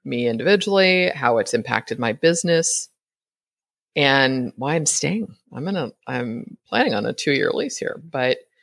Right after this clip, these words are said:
so let's, let's just jump into it. I, I really, you guys,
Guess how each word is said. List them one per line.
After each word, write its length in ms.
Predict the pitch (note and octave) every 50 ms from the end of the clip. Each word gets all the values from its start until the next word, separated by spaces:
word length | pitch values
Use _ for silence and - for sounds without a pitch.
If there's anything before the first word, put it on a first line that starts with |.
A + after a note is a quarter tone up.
| _ _ _ _
so 160 | - - A3
let's, 400 | G#3+ B3+ D4 F4+ - - - - -
let's 240 | G3+ A#3+ - - -
just 180 | D4 D4 -
jump 200 | - B3+ B3+ C4+
into 240 | B3 B3+ B3+ - F3
it. 200 | G2+ - - - _
I, 120 | - C#3+ -
I 120 | - D3
really, 500 | E3 D#3+ E3+ F#3 F#3 G3 G3 G3 F#3+ -
you 120 | F#3 F#3+
guys, 340 | - F#3+ F#3 F#3+ F#3 - -